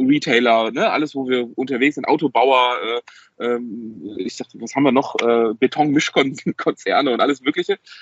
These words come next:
Ähm, und da hat man dann sozusagen einen privaten Kanal angelegt, um zum Beispiel die, die Mitarbeiter des Unternehmens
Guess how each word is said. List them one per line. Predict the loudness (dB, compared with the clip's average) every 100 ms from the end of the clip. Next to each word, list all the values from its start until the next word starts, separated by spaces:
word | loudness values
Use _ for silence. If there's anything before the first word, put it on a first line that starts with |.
| -2
Ähm, | 2 4 2 -2 -8
und | -4 -2 -2 -6
da | 0 2 2
hat | 0
man | -2
dann | -2
sozusagen | -4 -6 -2 -2 -2
einen | -6
privaten | -2 -2 -2
Kanal | -2 -2 -2
angelegt, | -2 -2 0 0 0
um | -4 -4 -12 -12
zum | -2
Beispiel | 2 2 0 -2
die, | 0 0
die | -2 -2
Mitarbeiter | 0 0 0 2 2 0 -4
des | -4 -6
Unternehmens | -6 -4 0 0 0 -6 -16